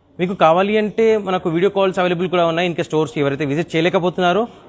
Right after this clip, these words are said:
please do contact our, uh, WhatsApp number six three zero three seven one eight four four one. Please do contact our WhatsApp number. Just have a look. Uh, ఈ మన పోల్కి necklaces ఒక్కొక్కటిగా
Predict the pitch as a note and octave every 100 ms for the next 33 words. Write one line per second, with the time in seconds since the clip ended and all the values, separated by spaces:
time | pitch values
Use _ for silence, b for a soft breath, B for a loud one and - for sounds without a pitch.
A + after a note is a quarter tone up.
0 | - G3 F3 G#3 F3 E3 F#3+ F#3 F3 E3
1 | D3 C#3 B2 A#2 - - - - - -
2 | - - - D#3+ G#3 F3+ F3+ G3 G3+ G#3+
3 | - - A3 G3 F#3 F#3+ E3+ A3+ C#4+ -
4 | - - B B B B - F#3 F#3 A3+
5 | A#3 - - - D3+ F#3+ G3+ G3+ - G#3+
6 | A#3+ - _ _ - - - G3 F3+ C3+
7 | A#2 - - - - - - F#3 G3+ G3+
8 | G3 G3 G3 E3 F3 F3 E3+ B3 - B
9 | B B B - - - - A3 E3+ G#3+
10 | A#3 A3+ - - F3+ F3+ F#3 E3+ F3+ F#3
11 | F3+ G3+ F3+ D#3+ D#3+ E3 E3+ D#3 D#3+ D#3+
12 | E3